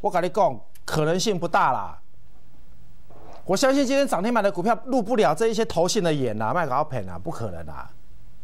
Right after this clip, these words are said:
你去看零零九三九跟零零九四零里面的持股就知道了嘛，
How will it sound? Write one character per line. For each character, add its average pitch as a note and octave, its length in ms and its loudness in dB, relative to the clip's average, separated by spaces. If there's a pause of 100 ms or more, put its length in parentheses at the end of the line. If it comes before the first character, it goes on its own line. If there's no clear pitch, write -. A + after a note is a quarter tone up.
(1800)
你 E3+ 80 0
去 B3 100 0
看 B3+ 180 2
零 A3 140 2
零 A#3 100 2
九 D#3+ 160 2
三 A3 160 4
九 F#3 120 2
跟 G3+ 120 0
零 F#3+ 100 2
零 G3 140 0
九 D#3 140 2
四 G3 200 0
零 C#3 140 0
里 B2+ 80 -2
面 F#3 160 0
的 E3 60 2
持 D#3+ 320 -2
股 D3+ 140 -2
就 D#3 100 -2
知 D#3 140 -4
道 D3 160 2
了 A#2 100 0
嘛， G2 240 -6